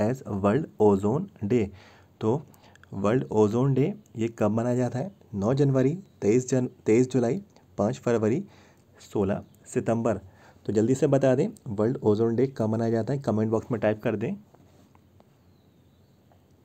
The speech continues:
तो दोस्तों बिल्कुल यहाँ पर टाइम वेस्ट नहीं करते हैं, वर्ल्ड जो ओजोन डे है सिक्सटीन्थ सितंबर को ये मनाया जाता है और ये वाला जो ऑप्शन है इसका सही विकल्प ये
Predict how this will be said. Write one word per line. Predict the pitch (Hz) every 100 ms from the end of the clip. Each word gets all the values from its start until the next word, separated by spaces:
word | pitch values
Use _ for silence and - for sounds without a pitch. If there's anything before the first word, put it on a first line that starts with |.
| _ _ _ - - - _ -
तो | 107
दोस्तों | 104 131
बिल्कुल | 113 110 139
यहाँ | 135
पर | 139
टाइम | 135 123 127
वेस्ट | 131 139
नहीं | 131
करते | 131 123 127
हैं, | 147
वर्ल्ड | 123 98 101 110 117
जो | 123 120 113
ओजोन | 104 110 120
डे | 110 110
है | 117 202 _ - _ _ _ _
सिक्सटीन्थ | - - 135 - 151 180
सितंबर | - 143 139 139 127 127
को | 127 131
ये | 127
मनाया | 104 98 110
जाता | 113 107
है | 113 - - -
और | 107 107
ये | 104
वाला | 107 113
जो | 117 120
ऑप्शन | 110 117
है | 120
इसका | 131 190
सही | 196 120 107
विकल्प | 101 101 107 -
ये | 101